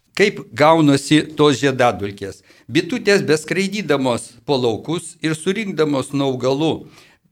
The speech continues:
prie savo konelio ir kojelių žiedadulkės, skrenda į, grįžta į avilį, bitininkai paruošia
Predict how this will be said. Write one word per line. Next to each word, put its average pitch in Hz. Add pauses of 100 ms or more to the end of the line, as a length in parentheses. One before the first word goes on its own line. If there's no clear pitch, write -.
(140)
prie 135
savo 131
konelio 135
ir 147 (760)
kojelių 135 (320)
žiedadulkės, 120 (420)
skrenda 156 (340)
į, 139 (100)
grįžta 151
į 113
avilį, 147 (380)
bitininkai 170
paruošia 151